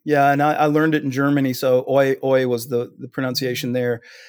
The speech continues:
But eudaimonia, eu in, in Greek is good, and daimon is a spirit. And the idea that,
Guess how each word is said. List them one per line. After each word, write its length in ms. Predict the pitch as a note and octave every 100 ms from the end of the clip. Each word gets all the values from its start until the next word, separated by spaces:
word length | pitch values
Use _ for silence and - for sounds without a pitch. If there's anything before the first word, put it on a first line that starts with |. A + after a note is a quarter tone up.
| _
But 220 | D3+ D#3 D#3
eudaimonia, 960 | E3 F#3 F3+ E3+ D#3 D3+ D3 A2 C3
eu 420 | D3 D3+ F#3 E3 D#3
in, 400 | D3+ C#3 C3+ C#3
in 160 | C3+
Greek 360 | B2 C3+ C3+ C3
is 140 | B2+
good, 560 | B2 A2+ C#3 A#2 A#2 C3+ C#3+
and 320 | C3+ C3 B2+ A#2+
daimon 640 | D3+ E3 E3 B2+ A#2+ D3+ -
is 160 | B2
a 60 | A#2+
spirit. 600 | - - F3 G2+ - - _ _ -
And 60 | C#3
the 80 | D3+
idea 580 | E3 D#3 D3+ E3+ C#3 A#2+
that, 340 | B2 A2+